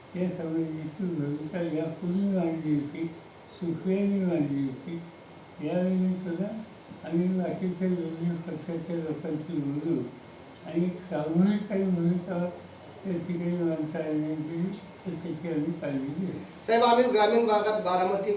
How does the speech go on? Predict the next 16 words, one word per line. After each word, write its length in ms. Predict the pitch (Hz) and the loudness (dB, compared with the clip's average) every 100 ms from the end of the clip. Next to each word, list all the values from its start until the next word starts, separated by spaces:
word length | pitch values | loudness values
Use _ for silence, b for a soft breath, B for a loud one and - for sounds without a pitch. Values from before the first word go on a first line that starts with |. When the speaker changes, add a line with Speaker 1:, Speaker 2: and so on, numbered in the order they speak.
| 208 - - - - - - - | -2 -10 -20 -20 -20 -20 -14 -6
Speaker 1:
त्या 160 | 170 | -4
सगळ्यांची 800 | 170 165 156 160 156 147 - 170 - | -2 -2 -2 -4 -4 -8 -6 -6 -4
चर्चा 300 | 156 143 165 | -4 -2 -2
मी 140 | 151 | -2
त्यांच्यात 540 | 156 151 143 139 151 143 | -4 -4 -4 -4 -4 -6
करणार 420 | - 143 120 120 | -4 -4 -4 -6
आहे. 260 | 113 104 95 - - - - - - - - - - - 147 | -8 -10 -14 -18 -20 -20 -20 -20 -20 -20 -20 -20 -20 -14 -8
आणि 400 | 151 160 156 156 | -4 -4 -2 -2
याच्यानंतर 680 | 196 185 170 156 - 180 175 | 0 0 2 -2 -2 -2 -2
मी 240 | 175 180 175 170 - - - - - - | -2 -2 -2 -4 -6 -16 -18 -20 -18 -8
मुख्यमंत्र्यांना 960 | 151 170 - 190 185 175 170 170 165 165 | 0 0 0 0 2 2 2 0 2 2
एक 200 | 165 - | 2 -2
पत्र 320 | 151 156 160 | -4 -4 -4
पाठवलं. 500 | 139 143 135 - 117 110 107 - - - - - - - - - - - | -2 -2 -4 -8 -10 -10 -14 -16 -20 -20 -20 -20 -20 -20 -18 -20 -18 -4
त्या 140 | 175 | -2
पत्रामध्ये 840 | 170 160 160 - 160 160 156 160 | -2 -2 -4 -2 -2 -2 -2 -2